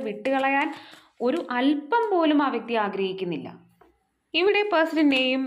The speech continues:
എം എന്ന് കിട്ടിയിട്ടുണ്ട്, ജി എന്നാണ് കിട്ടിയിട്ടുള്ളത്, ആർ ഒ എ എൻ എസ്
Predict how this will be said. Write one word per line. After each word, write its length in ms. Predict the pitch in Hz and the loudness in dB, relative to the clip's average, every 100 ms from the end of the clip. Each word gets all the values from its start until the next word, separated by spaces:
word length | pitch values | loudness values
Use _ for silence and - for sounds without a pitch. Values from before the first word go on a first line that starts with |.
| - 247 | -4 0
എം 100 | 262 285 | 2 2
എന്ന് 140 | 233 233 | 2 0
കിട്ടിയിട്ടുണ്ട്, 560 | 208 214 208 196 180 180 180 - - _ _ _ 180 | -2 -4 -4 -2 0 0 -2 -6 -20 _ _ _ -6
ജി 140 | 202 277 320 - 208 | -2 0 0 -2 -2
എന്നാണ് 260 | 202 185 180 | -2 -2 -6
കിട്ടിയിട്ടുള്ളത്, 640 | 175 185 180 175 170 170 247 - - _ _ _ _ _ 196 185 | -6 -6 -6 -4 -4 -4 -6 -8 -16 _ _ _ _ _ -6 -2
ആർ 200 | 208 311 302 - - - _ _ _ _ _ _ _ _ _ _ _ _ _ _ _ _ _ _ 190 | -2 -4 -6 -18 -20 -20 _ _ _ _ _ _ _ _ _ _ _ _ _ _ _ _ _ _ -4
ഒ 40 | 190 220 330 - - _ _ _ _ _ _ _ _ _ _ _ - - - - _ - 202 196 | -2 -2 -4 -8 -18 _ _ _ _ _ _ _ _ _ _ _ -20 -20 -20 -20 _ -10 -4 -2
എ 60 | 214 330 - - _ _ _ _ _ _ _ _ _ - - 214 | 0 -2 -8 -20 _ _ _ _ _ _ _ _ _ -18 -6 -4
എൻ 80 | 226 330 415 - - _ _ _ _ _ _ _ _ _ _ _ 226 262 | 0 -2 -4 -12 -20 _ _ _ _ _ _ _ _ _ _ _ -2 -2
എസ് 280 | 339 - | -2 -8